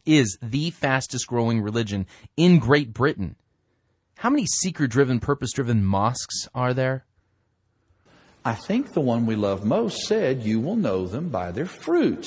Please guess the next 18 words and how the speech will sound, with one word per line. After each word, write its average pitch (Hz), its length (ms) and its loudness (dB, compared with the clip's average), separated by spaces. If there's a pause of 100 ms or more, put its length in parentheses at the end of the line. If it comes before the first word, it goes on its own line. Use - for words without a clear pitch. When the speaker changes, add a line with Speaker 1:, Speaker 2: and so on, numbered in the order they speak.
Speaker 2:
Did 117 120 -2
he 196 100 -2
say 185 240 0
that? 247 260 -2 (1120)
Funny, 254 340 4
he 185 120 2
didn't 226 280 4
say, 135 280 4
"You'll 156 200 2
know 110 240 4
them 170 220 0
by 95 200 0
their 110 140 0
theology." 226 800 -4 (1400)
Speaker 1:
So 170 200 4
apparently 214 480 4
the 135 80 0
fruit 262 680 2